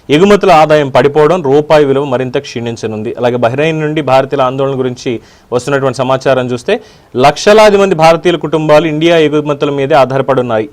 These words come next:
అలాగే డాలర్, దీనార్ మారక విలువ పెరగడం వల్ల ఇండియాకు పంపే మనీ వాల్యూ బాగా తగ్గిపోతుంది.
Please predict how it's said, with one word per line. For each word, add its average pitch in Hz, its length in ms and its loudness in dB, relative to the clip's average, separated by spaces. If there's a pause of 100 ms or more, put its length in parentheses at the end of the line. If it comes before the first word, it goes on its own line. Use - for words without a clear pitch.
(100)
అలాగే 139 220 0
డాలర్, 147 460 2
దీనార్ 143 320 -2
మారక 135 300 0
విలువ 131 180 0
పెరగడం 127 360 -2
వల్ల 135 140 -2
ఇండియాకు 139 320 -2
పంపే 123 260 -6
మనీ 120 200 -6
వాల్యూ 127 240 -4
బాగా 120 340 -2
తగ్గిపోతుంది. 110 600 -12